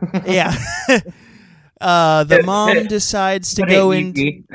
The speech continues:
Speaker 2: in. <laughs> Yeah, the mom decides to go into the attic, uh, where Billy's trapped up there, and she has sex with her son while he's sleeping.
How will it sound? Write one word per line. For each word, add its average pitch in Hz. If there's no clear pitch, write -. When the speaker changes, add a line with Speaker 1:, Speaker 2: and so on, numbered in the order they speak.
Speaker 2:
in. 170
<laughs> -
Yeah, 170
the 180
mom 214
decides 196
to 196
go 185
into 180
the 170
attic, 160
uh, 139
where 143
Billy's 165
trapped 160
up 160
there, 160
and 160
she 170
has 180
sex -
with 196
her 220
son 214
while 156
he's 185
sleeping. 151